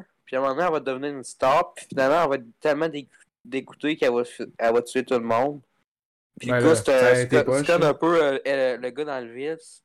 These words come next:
Speaker 1: ça. Il a profité d'elle, puis là, schlauk, schlauk.
Speaker 2: Ouais, ben là, c'est parce que t'as des acceptations par rapport, c'est pour ça que t'as pas aimé le film.
Speaker 1: Non, mais, <coughs> bon, ben ça, c'est comme, je trouve qu'il se passe rien.
Speaker 2: Ben, l'histoire est pas mal simple.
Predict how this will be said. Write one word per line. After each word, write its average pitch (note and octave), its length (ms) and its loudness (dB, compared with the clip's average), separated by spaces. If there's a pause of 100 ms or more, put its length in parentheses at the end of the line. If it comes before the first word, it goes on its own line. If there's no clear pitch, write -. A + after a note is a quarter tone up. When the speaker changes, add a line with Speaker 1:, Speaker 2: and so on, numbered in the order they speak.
Speaker 1:
ça. D#3+ 60 -10 (340)
Il A#2+ 60 -8
a A#2 40 -4
profité B2+ 520 -4
d'elle, B2+ 340 -2
puis - 180 -12
là, A2 340 -4 (440)
schlauk, - 420 -4
schlauk. B2+ 520 -2 (220)
Speaker 2:
Ouais, A#2+ 180 0
ben B2+ 100 2
là, C3+ 100 0
c'est C3 100 -4
parce - 80 -16
que C#3 80 2
t'as C#3 160 0
des C#3 220 0
acceptations D#3 600 0
par B2+ 160 0
rapport, A#2 380 0
c'est - 80 -12
pour A2+ 100 -10
ça D3 120 -4
que C#3 40 -2
t'as D3 120 -2
pas C#3+ 120 0
aimé C#3 160 0
le C3+ 80 -8
film. D3+ 260 -10 (560)
Speaker 1:
Non, E3 360 2
mais, C3+ 340 2 (100)
<coughs> F#3 300 -4
bon, D3 160 0
ben C#3 120 0
ça, D#3 300 -6
c'est - 160 -18
comme, D#3 280 -2 (840)
je - 120 -20
trouve D3+ 360 -6
qu'il - 140 -20
se - 40 -20
passe C3+ 280 -2
rien. B2 320 -2 (1300)
Speaker 2:
Ben, C#3 200 0
l'histoire F#3+ 440 0
est A#2 260 0
pas B2 200 -2
mal C3+ 220 0
simple. A2+ 500 -4